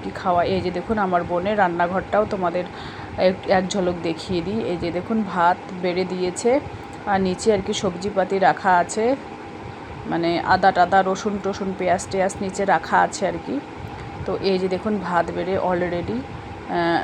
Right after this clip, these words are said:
এখন বসবো আর কি খেতে। আমি একাই চলে এসেছি, আহ, আর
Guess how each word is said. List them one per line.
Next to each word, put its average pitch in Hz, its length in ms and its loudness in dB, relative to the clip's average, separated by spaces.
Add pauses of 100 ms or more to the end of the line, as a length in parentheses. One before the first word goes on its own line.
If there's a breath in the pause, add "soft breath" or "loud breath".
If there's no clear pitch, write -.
(120)
এখন 233 340 2
বসবো 185 340 2
আর 170 120 6 (100)
কি 185 100 -6
খেতে। 170 340 -4 (300)
আমি 254 220 4
একাই 214 280 6
চলে 190 240 0
এসেছি, 190 500 -4 (540 loud breath)
আহ, 165 800 0
আর 175 480 2